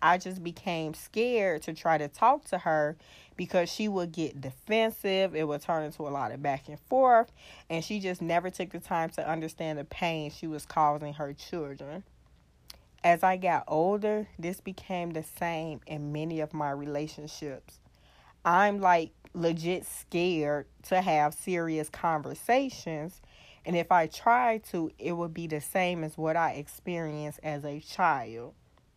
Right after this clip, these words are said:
That person would get defensive, and would be a lot of back and forth, and that person just simply didn't take the time to understand my feelings.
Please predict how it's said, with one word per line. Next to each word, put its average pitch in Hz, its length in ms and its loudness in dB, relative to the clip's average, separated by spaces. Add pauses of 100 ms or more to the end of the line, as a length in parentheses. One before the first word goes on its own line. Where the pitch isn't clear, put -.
(720)
That 175 180 6
person 165 280 2
would 160 120 -2
get 151 180 -8
defensive, 254 920 2
and 220 80 0
would 160 120 0
be 156 80 0
a 151 100 2
lot 156 220 -2
of 143 80 -4
back 143 260 0
and 156 140 -14
forth, 254 480 4 (480)
and 175 80 2
that 180 120 8
person 208 340 4
just 175 240 -6
simply 208 360 -2
didn't 175 240 -2
take 175 240 -2
the 165 100 -6
time 165 440 -2
to - 200 -4
understand 156 1000 -6
my 143 260 -4 (160)
feelings. 170 720 -2